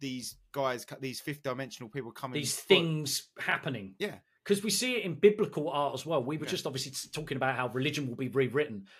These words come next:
Speaker 2: but there's obviously these pictures that are showing these, like, travelers in
Speaker 1: Mm.
Speaker 2: these circular orb-looking things, like the Mosul orb that had been
Speaker 1: Yeah.
Speaker 2: released just recently.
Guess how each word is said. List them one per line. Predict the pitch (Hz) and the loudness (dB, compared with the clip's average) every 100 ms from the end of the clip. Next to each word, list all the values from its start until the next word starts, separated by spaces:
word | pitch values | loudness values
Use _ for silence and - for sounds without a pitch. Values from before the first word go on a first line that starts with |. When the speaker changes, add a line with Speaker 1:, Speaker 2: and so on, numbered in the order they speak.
| - | -6
Speaker 2:
but | 156 123 - | -4 -4 2
there's | 170 165 143 | 4 4 2
obviously | 190 190 147 165 147 | -2 -2 -4 -2 -2
these | 135 - | -4 -6
pictures | - 202 - 131 | -8 -8 -6 -6
that | 135 120 | -6 -6
are | |
showing | - 190 170 147 | -2 0 0 -2
these, | 135 120 143 | -4 -4 -6
like, | 123 - - | -8 -10 -12
travelers | - 156 170 143 107 95 - | -10 -6 -2 -2 -2 -4 -8
in | 139 123 117 | -6 -6 -8
Speaker 1:
Mm. | 131 110 98 _ _ _ _ _ _ - | -10 -14 -20 _ _ _ _ _ _ -4
Speaker 2:
these | 160 127 - _ | -4 -4 -8 _
circular | - - - 165 - 156 147 139 - _ - | -8 -4 0 0 0 -2 0 -2 -6 _ -4
orb-looking | 156 151 139 139 - 151 147 135 | 0 2 2 0 -4 -4 -2 -6
things, | 131 165 123 135 | -4 -4 -2 -2
like | 135 | 0
the | |
Mosul | 147 220 214 135 123 | 4 6 6 2 -2
orb | 117 110 | -2 -4
that | - 131 | -4 -4
had | 107 | -2
been | 127 | -2
Speaker 1:
Yeah. | 113 | -2
Speaker 2:
released | 120 117 - | -4 -6 -8
just | 131 123 | -12 -10
recently. | 123 117 110 104 | -8 -8 -8 -14